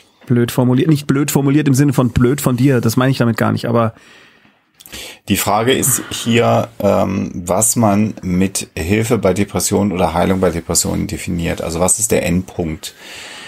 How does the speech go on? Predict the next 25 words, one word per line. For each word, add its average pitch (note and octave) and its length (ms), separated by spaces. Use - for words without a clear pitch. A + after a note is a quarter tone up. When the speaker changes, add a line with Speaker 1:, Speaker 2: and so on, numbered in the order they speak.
Speaker 2:
Wenn G#2 340
der G2 300
Endpunkt A#2 340
ist, - 220
nie A#2+ 260
wieder, A2+ 720
äh, - 20
nach G2 220
einer G2+ 200
Therapie G2+ 580
wird G2+ 180
es, G#2 200
äh, F2+ 260
Probleme G2 440
mit F#2+ 180
Depressionen A2 600
geben, C#3 640
dann A2 380
muss G2+ 340
man C#3 460
ganz - 460
klar G#2+ 400
auch G2+ 160
nach G2 120
Studienlage A2 1040